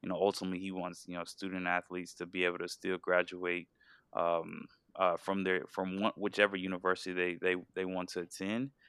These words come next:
and, you know, being successful in the rest of life, because we all know that small percentages of student athletes actually make it to the professional level. Um, and then it's even harder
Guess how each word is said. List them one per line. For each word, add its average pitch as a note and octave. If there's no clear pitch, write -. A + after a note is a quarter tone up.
and, G#2+
you G#2
know, G2
being F#2+
successful F#2+
in F2+
the F2+
rest F2+
of F2+
life, F2+
because -
we F#2
all F2+
know F2+
that F2
small F#2
percentages F2+
of F2
student F#2
athletes F2
actually F2+
make F2+
it -
to -
the F2
professional F2+
level. F2+
Um, F2
and F2
then F2+
it's F#2
even F2+
harder F2+